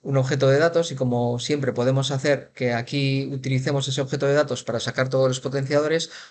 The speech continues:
o podemos directamente pasarle la tarea, delegarle la tarea al propio objeto de datos. Igual que cuando interactuamos le pasábamos el clic a este método de chequear del objeto de datos, también ahora le podemos pasar el, eh, la tarea de actualizar al objeto de datos. Entonces lo que vamos a hacer es, lo que voy a hacer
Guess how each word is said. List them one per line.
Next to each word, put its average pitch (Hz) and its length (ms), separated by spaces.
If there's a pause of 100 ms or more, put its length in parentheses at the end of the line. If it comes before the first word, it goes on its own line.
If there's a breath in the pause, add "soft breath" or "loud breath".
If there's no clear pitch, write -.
o 147 80
podemos 139 280
directamente 143 480
pasarle 127 840
la 123 200
tarea, 139 440
delegarle 120 500
la 123 140
tarea 131 240
al 127 80
propio 113 260
objeto 110 240
de 120 80
datos. 143 300
Igual 123 160
que 131 100
cuando 127 220
interactuamos 123 720
le 104 80
pasábamos 120 440
el 127 140
clic 131 320 (560 loud breath)
a 143 80
este 131 220
método 127 240
de 123 100
chequear 131 400
del 127 100
objeto 139 280
de 143 100
datos, 143 440 (180 loud breath)
también 131 220
ahora 131 140
le 127 60
podemos 123 320
pasar 127 260
el, 107 280
eh, 104 340
la 104 260
tarea 123 360
de 120 60
actualizar 131 640
al 120 120
objeto 113 300
de 95 80
datos. 98 260
Entonces 113 220
lo 110 80
que 113 60
vamos 120 260
a - 40
hacer 123 200
es, - 300
lo 107 100
que 107 80
voy 110 120
a 110 40
hacer 120 260